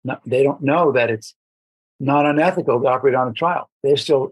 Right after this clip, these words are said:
going by the old dogma, which they haven't seen in these papers. So their background of education is limited. They're not trained in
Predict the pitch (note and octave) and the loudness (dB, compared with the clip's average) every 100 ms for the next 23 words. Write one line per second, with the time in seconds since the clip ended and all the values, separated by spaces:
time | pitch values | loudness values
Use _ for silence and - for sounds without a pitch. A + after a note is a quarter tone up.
0 | A#2+ A2+ B2+ A#2 B2+ A#2 B2 B2+ C3 D3 | -6 -4 -2 0 0 2 2 2 0 0
1 | F3+ A2 A2 G#2+ - _ _ A2 A2 A#2 | 0 -4 -6 -8 -14 _ _ -6 -4 -6
2 | - F#3+ A#3+ B2 A2 _ _ _ B2 A2+ | -6 -2 -2 -2 -8 _ _ _ -10 -8
3 | G2+ - - - _ _ _ _ - D3 | -10 -12 -16 -16 _ _ _ _ 0 4
4 | D3 C3 D#3 F#3+ G3 D3+ C#3 C3+ C3+ C3 | 4 4 2 0 0 0 0 0 -4 -4
5 | B2+ A2+ A#2 D#3+ D#3 C#3 B2 A2+ G#2 G#2+ | -4 -4 -4 -2 -2 -4 -8 -10 -12 -12
6 | _ _ _ _ _ _ _ _ C#3 C#3+ | _ _ _ _ _ _ _ _ 0 2
7 | E3 - - F#3+ G#3 A#3+ A3+ D#3 C#3 | 0 -2 -4 0 0 2 2 0 -2